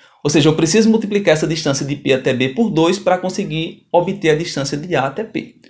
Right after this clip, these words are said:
Por isso que eu tô colocando aqui multiplicação por dois, que é esse mesmo dois aqui. Tudo bem? Mantendo a mesma fórmula, ó, vai ser quanto? X menos trinta, né? X menos trinta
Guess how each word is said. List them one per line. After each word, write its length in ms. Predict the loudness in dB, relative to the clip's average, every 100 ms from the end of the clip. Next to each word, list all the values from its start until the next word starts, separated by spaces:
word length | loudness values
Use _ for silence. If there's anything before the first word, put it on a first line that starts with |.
| _
Por 80 | -6
isso 100 | -4
que 60 | -4
eu 80 | -4
tô 140 | -4
colocando 300 | 0 0 -2
aqui 180 | -6 -6
multiplicação 500 | -6 -4 -4 -2 -4
por 160 | -4
dois, 300 | 0 0 0
que 100 | 2
é 60 | 2
esse 180 | 2 0
mesmo 320 | 2 2 2
dois 240 | 2 0
aqui. 380 | 0 -4 -10 -12 _ _ -20 -20 -16
Tudo 140 | -4 4
bem? 320 | 4 4 0
Mantendo 460 | 2 2 4 6 8
a 20 |
mesma 320 | 6 6 4
fórmula, 380 | 4 6 6 6
ó, 80 | 6
vai 120 | 4
ser 200 | 2 2
quanto? 320 | 2 0 -4 -14 -8
X 500 | 4 6 8 6 4
menos 320 | 4 2 4 2
trinta, 460 | 2 2 2 2
né? 240 | 2 0 -4 _ _ _ -2
X 440 | 0 2 2 0
menos 320 | 0 0 0 -2
trinta 560 | 0 2 2 -2 -4